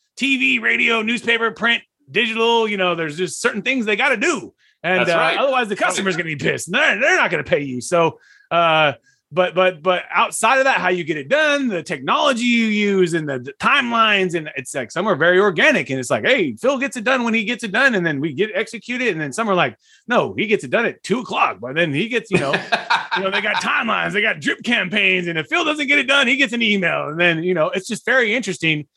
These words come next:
Speaker 1: So what are some of the biggest things that you see right now, um, that they're lacking on, or that they're, they're just, like, kind of the,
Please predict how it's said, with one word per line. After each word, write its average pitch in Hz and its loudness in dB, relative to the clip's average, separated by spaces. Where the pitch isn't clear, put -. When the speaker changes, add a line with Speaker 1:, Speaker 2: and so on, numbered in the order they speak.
Speaker 1:
So 247 2
what 277 2
are 381 4
some 302 2
of 277 4
the 233 2
biggest 233 -2
things 233 0
that 190 2
you 196 -4
see 208 0
right 170 0
now, 165 2
um, 143 -2
that 185 0
they're 190 2
lacking 185 0
on, 240 0
or 190 4
that 170 0
they're, 160 0
they're 160 -2
just, 151 -8
like, 147 0
kind 175 0
of 156 -2
the, 139 -2